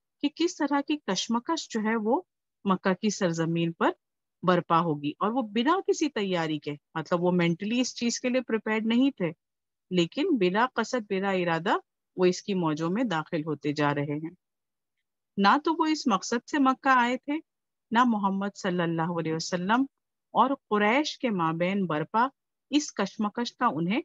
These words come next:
वहमो गुमान ही गुजरा था। इस वजह से इस कशमकश से वाब-,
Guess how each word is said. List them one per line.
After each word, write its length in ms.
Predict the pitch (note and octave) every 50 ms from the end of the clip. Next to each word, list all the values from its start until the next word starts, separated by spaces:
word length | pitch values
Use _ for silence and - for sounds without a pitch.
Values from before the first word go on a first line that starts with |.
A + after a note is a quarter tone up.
| _ -
वहमो 340 | F#3 E3+ E3+ F3 F3 F3+ F3+ F3
गुमान 380 | F3 E3 D#3 D#3 D3+ D#3 D#3+ D#3+
ही 100 | G3 G#3+
गुजरा 360 | G3+ F#3 D3 C#3 C#3+ C3+ C3+ C3+
था। 180 | - - F#2+ - _ _ _ _ _ _ _ _ _ _ _ _ _ _ _ _ _ _ _ _ _ _ _ _ _ -
इस 220 | B3+ E4+ - - -
वजह 260 | C4 B3 A#3 C#4+ D#4 E4
से 240 | - - D4 D#4+ G4+ - _ _ _ _ _ _ _ -
इस 200 | C4+ D4+ - - - -
कशमकश 580 | G#3+ G3 - - A#3 A3 A3 - D#4 D#4 - -
से 60 | C#4
वाब-, 260 | A#3 F#3+ E3 D#3+ E3